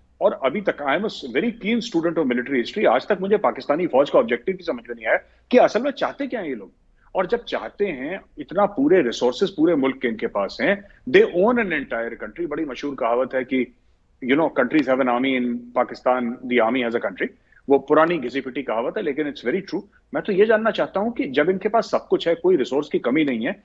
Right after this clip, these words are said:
पूरा मुल्क इनके नाम, you know, लिखा हुआ है, ये फिर अपना काम नहीं कर पा रहे। Basic soldiering, basic war fighting में they have been failing time and again। और फिर बातें लंबी लंबी करते हैं कि साहब हमने मुल्क की दिफा कर दी और यौम दिफा मनाएंगे और ये फलाना ढिमका।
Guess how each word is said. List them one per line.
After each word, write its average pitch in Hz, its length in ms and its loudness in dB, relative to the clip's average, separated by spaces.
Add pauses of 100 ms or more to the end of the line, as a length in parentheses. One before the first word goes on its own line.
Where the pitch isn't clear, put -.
(260)
पूरा 190 200 4
मुल्क 147 380 2
इनके 170 220 2
नाम, 131 320 -2 (840)
you 117 140 -2
know, 139 340 -4
लिखा - 280 0
हुआ 156 240 8
है, 107 140 -4 (960)
ये 156 40 -4
फिर 160 240 0
अपना 220 220 0
काम 170 220 0
नहीं 165 140 -6
कर 139 100 -2
पा 139 140 -6
रहे। 127 120 -4
Basic 151 440 -6
soldiering, 117 440 -4 (120)
basic 151 300 -4
war 135 160 4
fighting 143 360 -4
में 139 140 -8 (320)
they 123 160 2
have 151 100 0
been 143 160 -4
failing 120 300 0
time 110 200 -2
and 120 360 -2
again। 151 200 2
और 156 280 2 (220)
फिर 139 100 2
बातें 117 280 4
लंबी 120 220 2
लंबी 143 220 2
करते 143 260 -2
हैं 147 80 -4
कि 135 60 -4
साहब 127 220 -2
हमने 120 360 -2 (460)
मुल्क 120 200 0
की 123 100 -4
दिफा 107 260 2
कर 107 180 0
दी 113 240 -2
और 107 200 0
यौम 117 240 2
दिफा 113 260 -2
मनाएंगे 110 380 -4
और 110 120 -2
ये 117 100 2
फलाना 110 400 -2
ढिमका। 101 300 -2